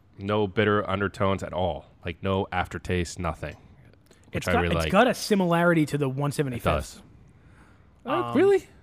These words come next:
Speaker 2: like, in, not in, like, in, in
Speaker 1: I was
Speaker 2: terms of
Speaker 1: gonna
Speaker 2: a
Speaker 1: say
Speaker 2: certain,
Speaker 1: Warhawk,
Speaker 2: and
Speaker 1: I would
Speaker 2: not,
Speaker 1: say
Speaker 2: not in terms of
Speaker 1: kind
Speaker 2: a
Speaker 1: of.
Speaker 2: certain flavor characteristic, but an overall, like, has a lot going on. But even in cigars that I really enjoy that have a lot going on, there's usually one,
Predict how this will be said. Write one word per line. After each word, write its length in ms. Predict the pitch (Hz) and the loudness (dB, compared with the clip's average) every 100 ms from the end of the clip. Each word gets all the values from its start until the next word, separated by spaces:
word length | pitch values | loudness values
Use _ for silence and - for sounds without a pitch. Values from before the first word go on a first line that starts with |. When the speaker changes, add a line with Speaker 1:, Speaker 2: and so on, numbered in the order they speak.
| - - - | -20 -12 4
Speaker 2:
like, 240 | 202 - | 4 4
in, 200 | 214 233 - _ 185 | -2 -4 -10 _ -8
not 320 | 175 214 294 | 2 6 6
in, 120 | 277 | 6
like, 160 | 226 214 | 4 2
in, 120 | 180 | 0
in 60 | 160 | 0
Speaker 1:
I 40 | 170 | 0
was 60 | |
Speaker 2:
terms 60 | - | 0
of 100 | 175 | 2
Speaker 1:
gonna 100 | 101 | 2
Speaker 2:
a 40 | |
Speaker 1:
say 100 | 101 | 2
Speaker 2:
certain, 340 | 90 87 104 78 | 6 8 8 4
Speaker 1:
Warhawk, 160 | 73 | 2
Speaker 2:
and 100 | - | 0
Speaker 1:
I 20 | |
would 60 | 73 | -2
Speaker 2:
not, 60 | - | -2
Speaker 1:
say 160 | 82 78 | 0 0
Speaker 2:
not 120 | - | -2
in 40 | |
terms 180 | - 240 | 2 4
of 60 | 202 | 4
Speaker 1:
kind 40 | |
Speaker 2:
a 20 | |
Speaker 1:
of. 60 | 160 | 2
Speaker 2:
certain 420 | - 208 208 180 | 2 0 0 0
flavor 280 | - 175 185 | -4 -2 -2
characteristic, 540 | 180 185 185 202 190 | -2 -4 -2 -4 -2
but 100 | 175 156 | -2 0
an 140 | 151 | 0
overall, 460 | 160 165 165 160 156 | 0 2 4 4 4
like, 300 | 156 147 - _ - - _ _ | 2 0 -6 _ -20 -20 _ _
has 360 | - 202 220 208 | -6 0 2 4
a 60 | |
lot 500 | 180 160 165 170 196 175 | 2 4 6 6 4 2
going 280 | 180 175 | 4 4
on. 280 | 160 170 185 | 4 4 2
But 140 | 180 226 | 0 6
even 260 | 285 339 | 6 6
in 60 | 302 | 2
cigars 300 | - 220 196 | 4 6 8
that 80 | 180 | 6
I 40 | |
really 300 | 156 170 170 | 4 4 4
enjoy 260 | 151 151 165 | 2 2 4
that 100 | 143 | 4
have 140 | 156 | 4
a 40 | 151 | 4
lot 180 | 147 | 4
going 220 | - 143 156 | 2 0 2
on, 140 | 151 | 2
there's 120 | 147 | 2
usually 260 | 180 175 147 | 0 2 0
one, 480 | 123 147 156 156 | 0 2 2 0